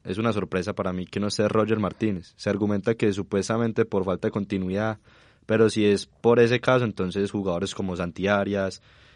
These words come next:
eh, no hubiesen, no hubi-, no hubiesen sido llamados. James Rodríguez, que es un tema aparte, pero que también, digamos que por falta de continuidad podría entrar en esa lista, pero son jugadores que personalmente Roger Martínez,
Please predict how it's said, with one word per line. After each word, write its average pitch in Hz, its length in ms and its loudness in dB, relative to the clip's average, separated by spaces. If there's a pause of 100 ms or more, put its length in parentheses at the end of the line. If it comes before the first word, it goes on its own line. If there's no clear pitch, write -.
(100)
eh, 101 420 2
no 98 140 0
hubiesen, 101 340 0
no 104 80 -2
hubi-, 98 180 0
no 104 140 -2
hubiesen 101 220 0
sido 110 140 2
llamados. 107 400 0
James 107 200 0
Rodríguez, 104 340 0
que 107 100 0
es 98 80 -2
un 113 100 -2
tema 120 500 -2
aparte, 104 460 -2
pero 98 180 -4
que 92 140 -8
también, 92 400 -6
digamos 107 320 -6
que 101 80 -8
por 95 160 -8
falta 95 220 -4
de - 40 -6
continuidad 98 440 -6
podría 107 280 -2
entrar 104 280 -4
en 110 100 -4
esa 113 120 -2
lista, 110 300 -4 (460)
pero 113 160 4
son 110 160 2
jugadores 120 320 4
que 123 100 4
personalmente 110 680 2
Roger 104 280 2
Martínez, 117 580 0